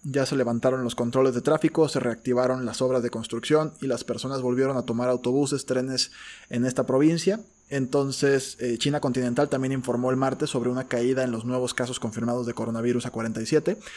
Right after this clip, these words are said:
todos ellos en viajeros que regresaban a casa, en comparación con las setenta y ocho infecciones nuevas reportadas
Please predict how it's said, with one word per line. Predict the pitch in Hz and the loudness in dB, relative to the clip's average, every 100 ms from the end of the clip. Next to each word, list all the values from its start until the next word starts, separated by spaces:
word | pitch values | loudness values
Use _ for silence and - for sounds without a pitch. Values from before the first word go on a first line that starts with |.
| - - | -16 -6
todos | 135 139 135 | 2 4 4
ellos | 139 139 139 | 2 2 0
en | 117 | -2
viajeros | 104 135 127 - | -2 0 0 0
que | |
regresaban | 117 110 113 131 127 | -4 -4 -2 0 0
a | |
casa, | 127 135 147 - | 0 2 0 -2
en | 135 | -4
comparación | 123 117 117 113 131 | -2 -2 -2 -2 -4
con | 135 139 | -2 -2
las | 123 | -4
setenta | 123 117 120 | -4 -2 -2
y | 131 | -2
ocho | 131 160 | 0 -2
infecciones | 143 - 139 127 123 | -4 -6 -4 -4 -6
nuevas | 131 135 135 - | -4 -2 -4 -2
reportadas | 139 139 127 123 120 120 | -4 -2 0 0 -2 -4